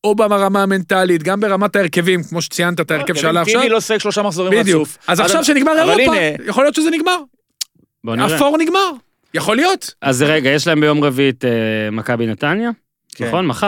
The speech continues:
Speaker 2: ואז
Speaker 3: זה.
Speaker 2: ביתר ביום שני.
Speaker 3: ש-, ש-, מכבי, אתה יודעת, אה, עכשיו
Speaker 1: משחק
Speaker 3: ראינו שהם
Speaker 1: מעניין.
Speaker 3: חזרה ל-,
Speaker 2: שש
Speaker 3: חזרה
Speaker 2: נקודות.
Speaker 3: לשים את הגולים.
Speaker 1: כן.
Speaker 2: כן.
Speaker 3: חזרה לשים את הגולים. יהיה מעניין, נראה מה
Speaker 2: שש
Speaker 3: יהיה.
Speaker 2: נקודות.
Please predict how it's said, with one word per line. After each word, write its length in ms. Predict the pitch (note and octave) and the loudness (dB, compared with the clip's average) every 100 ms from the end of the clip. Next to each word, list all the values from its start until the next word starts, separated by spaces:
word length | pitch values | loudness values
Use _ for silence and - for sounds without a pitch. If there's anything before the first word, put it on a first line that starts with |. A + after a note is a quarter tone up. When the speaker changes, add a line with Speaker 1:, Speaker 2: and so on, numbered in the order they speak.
| F3+ | 0
Speaker 2:
ואז 100 | C#3+ | 0
Speaker 3:
זה. 60 | |
Speaker 2:
ביתר 320 | A#2 C#3 D#3+ D3 | -2 -2 -2 0
ביום 180 | C#3+ C3+ | -2 -4
שני. 260 | C3 A#2+ - _ _ _ _ - | -8 -8 -10 _ _ _ _ -20
Speaker 3:
ש-, 100 | - - | -20 -20
ש-, 120 | - - _ _ _ _ | -20 -20 _ _ _ _
מכבי, 320 | B2 C#3+ G3+ | -4 0 0
אתה 140 | F3 A#2+ | 2 2
יודעת, 360 | A2+ A#2 G3 A#3 | 2 2 0 2
אה, 480 | G3+ D3 C3 B2+ B2 | 0 2 2 0 0
עכשיו 260 | - D#3 | 0 0
Speaker 1:
משחק 260 | D3 C#3+ D3 | 2 2 2
Speaker 3:
ראינו 160 | E3 D#3+ | 2 2
שהם 80 | |
Speaker 1:
מעניין. 180 | D3+ D3+ | 2 2
Speaker 3:
חזרה 300 | D#3 C#3+ G3 | 0 2 2
ל-, 140 | G3 F3 | 2 0
Speaker 2:
שש 60 | |
Speaker 3:
חזרה 160 | F#3 D#3 | 0 0
Speaker 2:
נקודות. 260 | D#3 F3+ | 2 2
Speaker 3:
לשים 240 | F#3 - E3+ | 0 -2 -2
את 100 | C#3 | -2
הגולים. 420 | C3+ C#3 C3 D#3 D3 | 0 2 2 -2 -6
Speaker 1:
כן. 180 | - D3 F#3 E3 | -6 -6 -6 -16
Speaker 2:
כן. 120 | _ G2 - | _ -20 -8
Speaker 3:
חזרה 340 | C3 B2 D#3 | -4 0 0
לשים 240 | E3 - C#3 | 0 -2 -4
את 100 | C3 | -2
הגולים. 420 | A#2+ A#2 B2+ C#3 - | -2 -2 -2 -8 -8
יהיה 200 | B2 D3 | -4 -2
מעניין, 440 | E3+ F3+ F#3+ B2 | -2 -2 -4 -4
נראה 200 | B2 C3 | -4 -2
מה 120 | D3 | 0
Speaker 2:
שש 60 | D3+ | 0
Speaker 3:
יהיה. 140 | D#3 | 0
Speaker 2:
נקודות. 240 | C#3+ A#2 | -2 -6